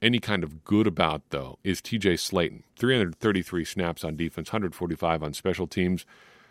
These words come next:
thirty-one tackles, two tackles for loss, two passes defensed. No sacks, no quarterback hits. I liked Slayton's twenty twenty-two.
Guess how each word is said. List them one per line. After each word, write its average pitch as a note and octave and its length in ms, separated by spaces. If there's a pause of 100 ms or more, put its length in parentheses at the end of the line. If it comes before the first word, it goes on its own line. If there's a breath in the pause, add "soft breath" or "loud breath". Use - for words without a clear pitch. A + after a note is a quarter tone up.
(160 soft breath)
thirty-one B2+ 360
tackles, G2+ 440
two A#2+ 160
tackles G2 380
for F#2 140
loss, E2 240
two G#2 280
passes E2 480
defensed. - 500 (240)
No G2 100
sacks, F#2+ 480
no E2+ 140
quarterback D#2 440
hits. - 280 (2000 soft breath)
I A2 100
liked A#2+ 380 (560)
Slayton's D#2+ 480
twenty F2 300
twenty-two. D2+ 480